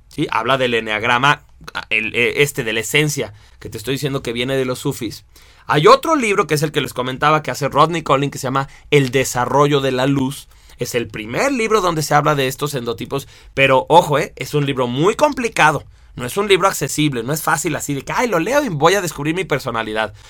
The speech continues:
Porque además no es el tema principal del libro. Los comenta, pero los comenta entre un montón de otra información. Y hay un libro muy bonito. Esto lo hizo un mexicano que se llama Alfonso Castillo Tobar y se llama Tú y Yo. Por medio del eneagrama aprendamos a conocernos.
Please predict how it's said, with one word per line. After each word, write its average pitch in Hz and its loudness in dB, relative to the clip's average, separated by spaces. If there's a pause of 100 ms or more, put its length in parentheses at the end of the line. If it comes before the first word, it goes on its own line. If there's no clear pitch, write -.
Porque 156 0
además 220 6
no 202 2
es 202 -2
el 190 0
tema 160 2
principal 127 -2
del 147 2
libro. 175 -4 (320)
Los 107 -10
comenta, 165 2
pero 143 -2
los 117 -4
comenta 165 -4
entre 165 -6
un 165 -2
montón 151 0
de 147 2
otra 151 -4
información. 107 -8 (360)
Y - -4
hay 269 6
un 294 4
libro 262 2
muy 247 0
bonito. 196 2 (680)
Esto 175 -2
lo 202 4
hizo 185 0
un 190 0
mexicano 170 2
que 131 -12
se 139 -4
llama 151 2 (160)
Alfonso 170 -2
Castillo 156 -2
Tobar 120 -2 (300)
y 123 -4
se 135 -2
llama 135 2 (160)
Tú 254 -2
y 147 -2
Yo. 156 4 (400)
Por 147 4
medio 214 6
del 165 2
eneagrama 165 2
aprendamos 135 0
a 143 -4
conocernos. 107 -6